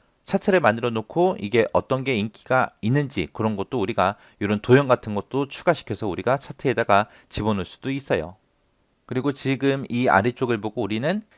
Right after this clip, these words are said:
이곳을 보고 우리가 가로축이라고 부르고요. 이곳이 이제 세로축이요. 그리고 이쪽에도 축이 하나 더 있죠. 이 축을 보고 우리가 보조 세로축이라고 합니다.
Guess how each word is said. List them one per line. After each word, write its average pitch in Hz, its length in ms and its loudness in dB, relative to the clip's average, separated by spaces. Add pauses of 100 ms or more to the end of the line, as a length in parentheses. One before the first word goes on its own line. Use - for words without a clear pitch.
(100)
이곳을 123 300 0
보고 120 260 -2
우리가 101 240 0
가로축이라고 113 680 -2
부르고요. 98 500 0 (300)
이곳이 110 340 0
이제 107 160 -2
세로축이요. 98 720 -4 (280)
그리고 104 240 -2
이쪽에도 131 400 -2
축이 - 260 -6
하나 170 160 4
더 104 200 0
있죠. 87 260 -4 (300)
이 139 180 -4
축을 151 260 -2
보고 123 200 -4
우리가 110 320 0
보조 156 400 0
세로축이라고 117 680 -4
합니다. 90 380 -6